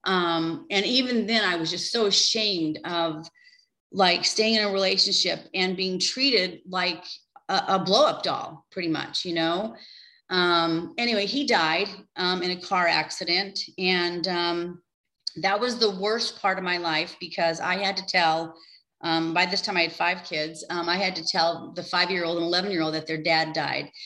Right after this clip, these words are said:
That was the hardest thing in my entire life, um, was having to do that. So moving forward, you know,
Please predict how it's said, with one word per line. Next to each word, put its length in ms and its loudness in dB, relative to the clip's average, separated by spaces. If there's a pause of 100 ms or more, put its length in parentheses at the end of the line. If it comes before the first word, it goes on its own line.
(140)
That 140 6
was 140 4
the 80 2
hardest 440 0
thing 520 -2
in 120 -4
my 140 0
entire 500 0
life, 480 -4 (440)
um, 720 0 (340)
was 460 -2
having 340 0
to 140 0
do 180 4
that. 380 0
So 680 2 (580)
moving 300 6
forward, 720 2
you 140 -2
know, 480 0